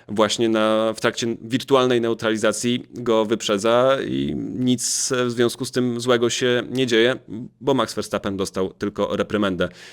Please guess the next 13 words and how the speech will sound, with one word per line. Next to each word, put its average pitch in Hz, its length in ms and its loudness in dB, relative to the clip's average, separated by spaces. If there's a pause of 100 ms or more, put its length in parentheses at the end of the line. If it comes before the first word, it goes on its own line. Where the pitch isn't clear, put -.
(180)
za 98 180 0
to, 92 240 2
że 92 220 2
wyprzedził, 92 560 0 (280)
e, 90 160 0
kierowców 92 640 -2
właśnie, 92 580 0
gdy 92 200 -2
na 90 380 0
jego 90 220 0
kierownicy 92 480 -2
wyświetlało 90 500 0
się 87 260 -2